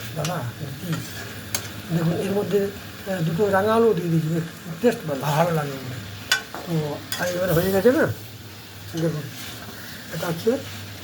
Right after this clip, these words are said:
উম, মাছের ঝোল হচ্ছে। তো আমি এরকম করে করি, ভালোই লাগে খেতে। আমি মিসেসকে জিজ্ঞাসা করেছিলাম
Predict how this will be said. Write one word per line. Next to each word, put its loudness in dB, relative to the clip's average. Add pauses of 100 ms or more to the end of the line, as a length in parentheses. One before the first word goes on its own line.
(100)
উম, 2
মাছের 4
ঝোল 4
হচ্ছে। -2 (1500)
তো 0 (380)
আমি 8
এরকম 6
করে 2 (160)
করি, 2 (280)
ভালোই 6
লাগে 2
খেতে। 0
আমি -6
মিসেসকে -2
জিজ্ঞাসা 4
করেছিলাম 2